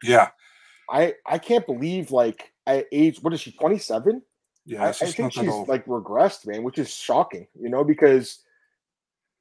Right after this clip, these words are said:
Speaker 2: think about it, she was in the U F C, was it twenty seventeen, I wanna say, when she fought Tonya Evinger? Yeah, it was twenty eighteen, excuse me. She looked amazing in that fight. Remember that fight? She looked like,
Speaker 1: Yeah, of
Speaker 2: like, a
Speaker 1: course, for sure.
Speaker 2: serious title contender.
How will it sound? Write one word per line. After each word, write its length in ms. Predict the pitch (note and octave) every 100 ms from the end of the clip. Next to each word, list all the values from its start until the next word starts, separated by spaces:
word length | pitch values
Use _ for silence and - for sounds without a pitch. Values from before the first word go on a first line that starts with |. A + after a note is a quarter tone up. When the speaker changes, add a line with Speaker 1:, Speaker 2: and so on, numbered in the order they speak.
| _ -
Speaker 2:
think 120 | A3
about 140 | C3+
it, 60 | A#2
she 60 | A3+
was 100 | B3
in 80 |
the 60 | A3+
U 80 | G#3
F 60 | G3
C, 120 | D#3+
was 160 | C3
it 120 | A#2+ -
twenty 260 | F#3+ A#3
seventeen, 520 | - G3 C#3+ - D3
I 40 | G3
wanna 140 | G3+
say, 140 | G3+ G3
when 140 | D#3
she 120 | D3 C#3+
fought 260 | D3 C#3
Tonya 260 | - C#3 G2+
Evinger? 440 | A#2+ D#3 D#3 F3
Yeah, 200 | E3 G#3
it 20 | B2
was 100 | -
twenty 280 | - F#3+
eighteen, 340 | D#3 D3+ B2+ G#2
excuse 320 | F#2 B2 A2
me. 160 | G#2 G2+ _ _ _ _ _
She 160 | - C4+
looked 200 | A#3 C3
amazing 460 | A#2+ E3+ B3 D3
in 80 | A2
that 200 | F#2+ -
fight. 120 | F#2+
Remember 220 | A#2+ A#3+ E4+
that 160 | F4+
fight? 240 | G4 G4 F4+
She 120 | -
looked 180 | A3+ A#3+
like, 140 | A3+
Speaker 1:
Yeah, 120 | F#3 C#3+
of 100 | - -
Speaker 2:
like, 100 | D#3+
a 20 |
Speaker 1:
course, 100 | D#3
for 40 | -
sure. 120 | G#3
Speaker 2:
serious 220 | G#3 F#3 -
title 240 | D#3 D#3
contender. 480 | D3+ A2 A2 G2+